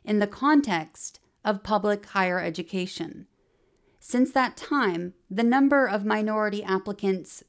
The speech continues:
with high grades and test scores has indeed increased. We expect that twenty-five years from now,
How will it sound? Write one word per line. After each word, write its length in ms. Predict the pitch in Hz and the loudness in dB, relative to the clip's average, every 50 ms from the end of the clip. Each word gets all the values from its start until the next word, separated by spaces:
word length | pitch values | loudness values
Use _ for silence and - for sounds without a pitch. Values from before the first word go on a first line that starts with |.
| _ - | _ -6
with 180 | 196 208 196 - | -4 -4 -4 -6
high 300 | - - 226 226 240 262 | -6 -4 -2 0 0 0
grades 600 | 233 220 240 233 220 202 190 190 185 175 170 - | 0 0 0 2 2 0 0 -2 -2 -4 -8 -10
and 220 | - 190 185 185 | -6 -6 -6 -4
test 240 | - - 262 285 285 | -4 -4 -4 -4 -4
scores 580 | - - - 180 156 151 - - 285 - - - _ _ _ _ _ _ _ _ | -6 -10 -8 -8 -8 -8 -12 -14 -16 -18 -20 -20 _ _ _ _ _ _ _ _
has 220 | - 220 220 202 214 | -2 -2 0 2 2
indeed 560 | 226 233 226 202 208 190 185 185 180 165 - - | 4 4 2 2 0 -2 -2 -4 -4 -6 -8 -6
increased. 800 | - 208 202 196 202 - 277 247 175 - - - - - - - _ _ _ _ _ _ _ _ _ _ _ _ _ | -2 -2 -2 -2 -2 -2 -4 -4 -4 -6 -12 -14 -16 -16 -18 -20 _ _ _ _ _ _ _ _ _ _ _ _ _
We 220 | - 226 247 262 285 | -2 2 2 2 2
expect 640 | 285 285 - - - - - 196 190 190 190 - | 0 -2 -8 -16 -6 0 2 2 2 2 0 -4
that 200 | - 196 - - | -6 -6 -6 -6
twenty-five 760 | - - - 269 294 294 302 302 302 277 240 226 220 220 208 202 | -8 -4 2 4 4 6 4 4 4 2 2 2 2 0 -2 -2
years 340 | 214 220 226 226 220 202 | 0 2 2 2 2 0
from 240 | - - - 180 170 | -4 -8 -8 -6 -6
now, 360 | 165 160 156 147 - - 190 | -6 -8 -10 -12 -16 -18 -20